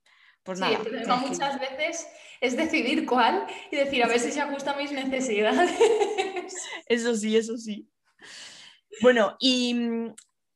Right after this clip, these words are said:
Speaker 1: en tema de cursos o de formación para empezar a iniciarnos un poquito en todo este tema de, pues, de controlar nuestros costes, nuestras finanzas. Eh, ¿aconsejas algo?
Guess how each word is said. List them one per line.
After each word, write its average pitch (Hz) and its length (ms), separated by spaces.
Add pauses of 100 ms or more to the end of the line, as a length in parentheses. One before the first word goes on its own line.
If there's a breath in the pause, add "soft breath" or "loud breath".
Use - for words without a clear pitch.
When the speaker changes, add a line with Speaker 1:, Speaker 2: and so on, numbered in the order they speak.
(140)
Speaker 1:
en 240 280
tema 269 360
de 294 260
cursos 302 760
o 233 140
de 233 120
formación 233 1120
para 214 540 (240 soft breath)
empezar 226 500
a 233 80
iniciarnos 226 640
un 226 120
poquito 214 360
en 208 120
todo 202 240
este 202 360
tema 196 400
de, 185 540 (640)
pues, 202 120
de 196 120
controlar 202 460
nuestros 202 340
costes, 196 320
nuestras 185 320
finanzas. 185 720 (960 loud breath)
Eh, 214 640
¿aconsejas 220 680
algo? 254 380